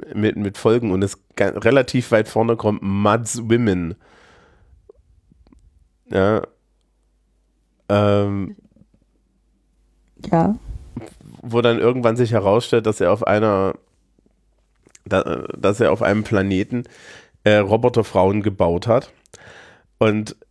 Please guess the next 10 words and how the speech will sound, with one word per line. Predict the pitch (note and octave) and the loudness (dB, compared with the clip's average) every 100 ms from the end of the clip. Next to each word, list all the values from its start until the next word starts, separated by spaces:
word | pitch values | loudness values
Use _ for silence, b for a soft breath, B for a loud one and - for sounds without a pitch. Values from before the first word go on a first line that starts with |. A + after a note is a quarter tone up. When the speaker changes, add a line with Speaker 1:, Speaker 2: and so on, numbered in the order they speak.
| _ | _
Speaker 1:
es | A2+ - | -4 -2
ist, | C3 - | -4 -2
es, | A2+ - - | -4 -4 -8
äh, | B2 - - - | -6 -6 -8 -12
zum, | B2+ B2 A#2+ - | -10 -8 -8 0
ne, | D3+ | 0
zum | D3 B2+ | 0 0
Thema | C3+ B2 | 2 2
Frauenbild, | A#2 A#2 B2+ A#2 G#2+ G#2 G#2+ | 2 0 0 0 2 0 -2
äh, | - - | -2 -2